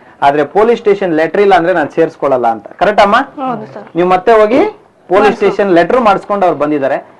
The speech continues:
Speaker 1: ಸ್ನೇಹಿತರೆ, ದಯವಿಟ್ಟು ನಿಜವಾಗ್ಲೂ ಹೇಳ್ತೀನಲ್ಲ, ನೀವೇನಾದ್ರೂ ಧನ್ಯವಾದ ಹೇಳ್ಬೇಕಂದ್ರೆ ಆ ಹೆಣ್ಮಗಳಿಗೆ ಹೇಳ್ರಿ. ಧನ್ಯವಾದ ಹೇಳೋದ್ರ ಜೊತೆಗೆ ಅವ್ರಿಗೆ ಆಶೀರ್ವಾದ ಮಾಡ್ರಿ. ಇನ್ನೊಂದಷ್ಟು ಜನಕ್ಕೆ ಈ ತರ ಸಹಾಯ ಮಾಡೋದಕ್ಕೆ ಶಕ್ತಿ ಕೊಡ್ಲಿ ಭಗವಂತ.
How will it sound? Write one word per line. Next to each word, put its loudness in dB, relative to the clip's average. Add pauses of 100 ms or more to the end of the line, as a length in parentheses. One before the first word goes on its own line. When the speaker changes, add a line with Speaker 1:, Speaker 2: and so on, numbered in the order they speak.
(360)
Speaker 1:
ಸ್ನೇಹಿತರೆ, 2 (760)
ದಯವಿಟ್ಟು 2 (240)
ನಿಜವಾಗ್ಲೂ 2
ಹೇಳ್ತೀನಲ್ಲ, 0
ನೀವೇನಾದ್ರೂ 2
ಧನ್ಯವಾದ 4
ಹೇಳ್ಬೇಕಂದ್ರೆ 2
ಆ 0
ಹೆಣ್ಮಗಳಿಗೆ 2
ಹೇಳ್ರಿ. -2 (880)
ಧನ್ಯವಾದ 4
ಹೇಳೋದ್ರ 4
ಜೊತೆಗೆ 0 (120)
ಅವ್ರಿಗೆ 0
ಆಶೀರ್ವಾದ 4
ಮಾಡ್ರಿ. 0
ಇನ್ನೊಂದಷ್ಟು -2
ಜನಕ್ಕೆ 0
ಈ 2
ತರ 0 (100)
ಸಹಾಯ -2
ಮಾಡೋದಕ್ಕೆ -2
ಶಕ್ತಿ -4
ಕೊಡ್ಲಿ -2
ಭಗವಂತ. 0